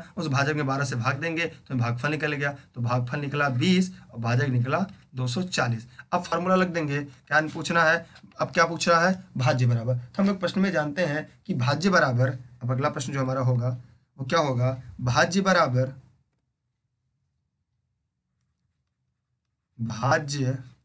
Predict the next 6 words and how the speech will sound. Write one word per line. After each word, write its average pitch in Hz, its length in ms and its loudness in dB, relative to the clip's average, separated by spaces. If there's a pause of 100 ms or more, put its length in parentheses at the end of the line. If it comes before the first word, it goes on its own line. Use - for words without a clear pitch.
(180)
बराबर 127 680 0 (1900)
भाजक 131 640 0 (480)
गुणे 123 380 0 (2000)
भागफल 123 840 -2 (920)
प्लस 139 360 -2 (2250)
शेषफल। - 580 -4